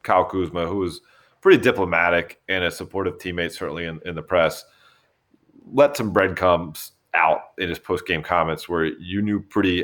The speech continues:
obviously that there was frustration with how Talen was, uh, taking the, uh, the bigger role thrust upon his shoulders. And the course correction was Wes Matthews getting more playing time,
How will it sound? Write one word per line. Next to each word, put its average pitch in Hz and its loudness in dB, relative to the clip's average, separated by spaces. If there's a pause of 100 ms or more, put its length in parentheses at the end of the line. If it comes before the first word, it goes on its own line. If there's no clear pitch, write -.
obviously 85 0
that 80 -4 (1080)
there 92 2
was 90 2
frustration 104 2
with 87 -4
how 80 4 (140)
Talen 80 -2
was, 78 -6 (1000)
uh, 80 -12 (500)
taking 110 0
the, 92 0
uh, 87 4
the 90 0
bigger 98 2
role 87 4
thrust - -2
upon 82 2
his 78 -6
shoulders. 65 -2 (600)
And 107 2
the 104 2
course 160 4
correction 98 2
was 90 0
Wes 98 -2
Matthews 98 0
getting 80 -4
more 76 -4
playing 92 -2
time, - -12